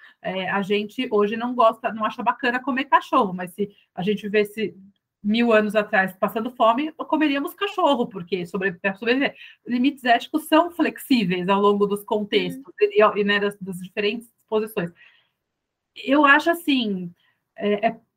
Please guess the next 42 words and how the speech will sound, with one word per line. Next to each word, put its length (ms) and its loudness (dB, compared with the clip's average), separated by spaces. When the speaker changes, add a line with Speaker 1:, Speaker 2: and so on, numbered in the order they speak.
Speaker 1:
é 100 0
possível 720 0
e 80 -2
talvez 380 2
vá 160 0
ser 240 -4
isso, 180 -2
a 40 4
realidade 560 2
do 100 -6
futuro, 480 -6
porque 180 -6
tudo 260 -4
tá 120 0
sendo 220 -2
gamificado. 920 0
Então, 140 -4
eles 80 -4
estão 160 -4
sendo 180 -6
espertos 640 0
por 120 -8
esse 180 -10
ponto 240 -10
de 80 -8
vista. 240 -6
Acho 140 -10
uma 120 -2
pena 380 -2
que 100 -8
a 40 -8
gente 160 -8
tá 80 -2
indo 100 -2
por 100 -2
esse 120 0
caminho, 340 0
mas 180 -2
aparentemente 720 -2
é 60 0
isso. 480 -2
É, 840 4